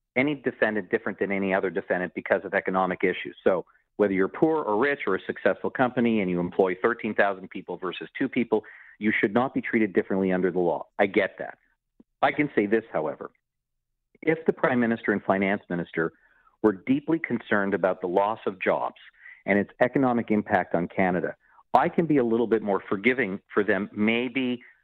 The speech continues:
being inappropriate and really trying to find some sort of alternative solution that protects the Canadian economy and Canadian workers. I could live with that. But as I see the material come out and listen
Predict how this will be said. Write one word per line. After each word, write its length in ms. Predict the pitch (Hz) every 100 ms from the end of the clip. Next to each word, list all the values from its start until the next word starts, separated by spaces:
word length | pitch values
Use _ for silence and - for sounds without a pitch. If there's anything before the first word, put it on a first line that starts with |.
| _ _ _ -
being 220 | 120 135
inappropriate 760 | 135 131 - 107 104 113 104 107
and 180 | 98 95
really 200 | 110 117
trying 300 | - 113 110
to 100 | 104 -
find 240 | 101 95 -
some 160 | 120 123
sort 120 | 135 120
of 100 | 101
alternative 440 | 98 - 104 95 -
solution 540 | 110 117 - 95 87 - - -
that 140 | 107
protects 380 | - - 107 -
the 60 | 123
Canadian 400 | - 123 110 107
economy 560 | 101 - 92 90 92 87 - - 98
and 120 | 101
Canadian 420 | 113 98 92 92
workers. 400 | 101 104 - - _ _ _ -
I 100 | 107
could 200 | - 107
live 220 | 117 120
with 180 | 113 -
that. 220 | 117 - - - - -
But 220 | 123 - 139
as 220 | 196 240 - - -
I 200 | 131 127 -
see 200 | - 135
the 220 | 123 107 92
material 580 | 98 - 127 131 104
come 240 | - - 101
out 220 | 104 92
and 200 | 101 95
listen 340 | 104 139 -